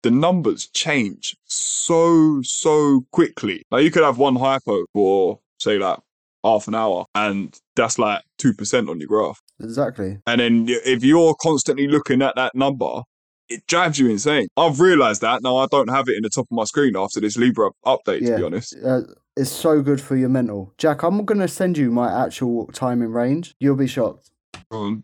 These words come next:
Speaker 1: Oh, you've, all right, you've sent it to me. Let me have a look. Oh, wow.
Speaker 2: Yeah.
Speaker 1: Ch-, yeah, that's, that's, yeah. But then, uh, that's what I mean. And then we're so close.
Speaker 2: Yeah, tha-, that's what I mean. It don't penalise you as much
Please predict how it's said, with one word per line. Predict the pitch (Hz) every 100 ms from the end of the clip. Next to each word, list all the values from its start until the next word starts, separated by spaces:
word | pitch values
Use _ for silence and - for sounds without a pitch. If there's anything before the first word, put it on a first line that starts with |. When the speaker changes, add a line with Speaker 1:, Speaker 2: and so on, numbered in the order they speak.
| _
Speaker 1:
Oh, | 117
you've, | 113 107 110 104
all | 113 110
right, | 98
you've | 110 101
sent | 117 92
it | 85
to | 101
me. | 98
Let | 110
me | 110
have | 107
a |
look. | 104 107 -
Oh, | 143
wow. | 113 135 110 -
Speaker 2:
Yeah. | 117 117 123 107 _ _ _ -
Speaker 1:
Ch-, | - 113 - -
yeah, | 110 113 98
that's, | 110 - - -
that's, | 127 - - _ _ 110
yeah. | 123 156 104 -
But | 131
then, | 143 143 143 139
uh, | 147
that's | 202 202
what | 208
I | 185
mean. | 220 196 120
And | 156
then | 175
we're | 175 170
so | - 185 160
close. | 196 190 92 - - 160
Speaker 2:
Yeah, | 170 127
tha-, | 113 139
that's | 156 147
what | 147
I | 147
mean. | 160 123
It | 120
don't | 160 170 131 -
penalise | - 190 196 160 127 117 107
you | 110 110
as | 107
much | 113 123 107 - -